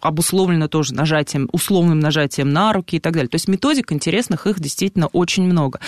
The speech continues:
Но, конечно же, невозможно какую-то монодиету <laughs> здесь соблюдать, то есть только петь, да, э, если с этим ребёнком, э, н-, не поработал психолог, например, да, то хоть ты с ним опойся, то не будет никакого результата, потому что мы знаем, что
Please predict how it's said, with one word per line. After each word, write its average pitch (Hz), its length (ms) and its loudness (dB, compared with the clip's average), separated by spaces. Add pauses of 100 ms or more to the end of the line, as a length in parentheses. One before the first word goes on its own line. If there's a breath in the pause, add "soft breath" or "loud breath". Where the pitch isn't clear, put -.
(240 loud breath)
Но, 156 80 -2
конечно 214 380 2
же, 170 120 0
невозможно 170 560 2
какую-то 160 380 0
монодиету 196 1080 4 (140)
<laughs> - 140 -4
здесь 196 300 2
соблюдать, 165 460 0
то - 40 0
есть 156 140 -2
только 196 320 2
петь, 269 400 0 (360 loud breath)
да, 202 320 2
э, 160 200 0
если 180 280 0
с 170 120 0
этим 185 240 2
ребёнком, 170 680 2
э, 147 220 0
н-, 165 540 4
не 185 80 4
поработал 180 580 0
психолог, 247 680 0
например, 139 460 0
да, 165 160 -2
то 127 160 -2
хоть 196 260 -2
ты 180 80 0
с - 100 -2
ним 185 160 6
опойся, 226 640 0
то 156 400 0
не 151 300 0
будет 208 280 -2
никакого 160 460 -2
результата, 165 480 0
потому 151 220 -2
что - 180 -4
мы 165 80 2
знаем, 180 320 2
что 160 240 -2